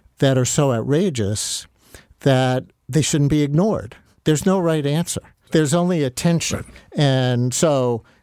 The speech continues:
Speaker 1: in political terms, for Democrats, they have to figure out how to walk that line. And that's one of the things that's gonna determine if somebody can beat Trump in twenty twenty.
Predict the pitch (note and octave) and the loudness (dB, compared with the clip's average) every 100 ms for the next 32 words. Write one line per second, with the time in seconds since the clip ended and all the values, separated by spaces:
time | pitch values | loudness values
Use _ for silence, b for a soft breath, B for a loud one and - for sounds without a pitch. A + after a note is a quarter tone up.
0 | _ D3 C3+ E3 E3 B3 D3 A#2+ C3 G#2+ | _ -2 0 0 0 0 -2 -2 -2 -2
1 | A#2+ - - b b - - D3+ C3+ D#3 | -2 -6 -12 b b -18 -2 0 2 0
2 | F#3+ D#3 A#2+ B2+ - b - C#3 C#3+ C#3 | 0 0 -2 -2 -8 b -4 0 0 0
3 | - C#3 C3 A#2+ A#2+ A#2 A2 B2 A#2+ A2+ | -2 -2 0 0 2 0 0 0 0 0
4 | A2+ A2 - A2 A#2 A#2+ A2+ G#2 - D3 | -2 -2 -4 -4 -2 -2 -2 -4 -2 2
5 | A#2+ A#2 B2 - C3+ B2 A2 G2+ A#2 G#2+ | 2 2 0 0 0 2 0 0 0 0
6 | A#2 G#2+ - - C3 C3 C3+ E3 A3+ G#3+ | 0 -2 -6 -6 0 0 0 0 0 2
7 | C#3+ C3 - D3 A#2+ - - B2+ A#2 A2 | 0 -2 -2 -2 -2 -4 -2 0 0 0
8 | A2+ A2+ G#2 - - B2 G#2 A2 G2+ - | -2 -2 -4 -4 0 0 0 -2 -4 -2
9 | G2+ G2 - | -4 -4 -8